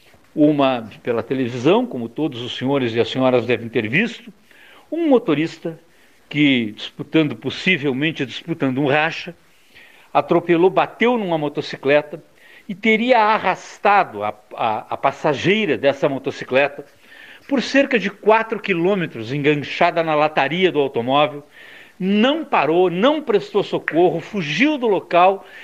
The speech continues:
escondeu o carro e o carro já estava numa oficina sendo reformado, quando a polícia, então, o identificou através do automóvel. Aí nós pensamos: que pena uma pessoa dessas deve sofrer por parte do direito penal.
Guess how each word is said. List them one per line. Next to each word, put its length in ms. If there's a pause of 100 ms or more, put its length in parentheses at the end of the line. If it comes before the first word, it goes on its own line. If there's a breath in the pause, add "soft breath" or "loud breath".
escondeu 720
o 80
carro 460
e 100
o 100
carro 400
já 160
estava 380
numa 220
oficina 600 (560 soft breath)
sendo 320
reformado, 680 (1040 loud breath)
quando 240
a 40
polícia, 480
então, 360
o 80
identificou 600
através 460
do 80
automóvel. 640 (640 soft breath)
Aí 160
nós 200
pensamos: 840 (720 soft breath)
que 100
pena 480
uma 240
pessoa 500
dessas 560
deve 300
sofrer 600
por 180
parte 460
do 100
direito 380
penal. 480